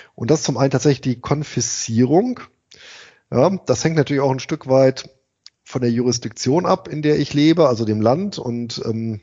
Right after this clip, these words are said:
ja, was für eine entsprechende Tradition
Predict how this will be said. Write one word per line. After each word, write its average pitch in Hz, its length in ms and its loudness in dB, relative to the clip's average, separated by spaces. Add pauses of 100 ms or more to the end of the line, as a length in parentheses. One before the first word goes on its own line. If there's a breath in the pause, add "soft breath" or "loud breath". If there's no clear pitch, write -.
ja, 110 280 2 (560 loud breath)
was 113 180 -2
für - 200 2
eine 117 540 4 (1300 loud breath)
entsprechende 120 420 0
Tradition 160 1080 0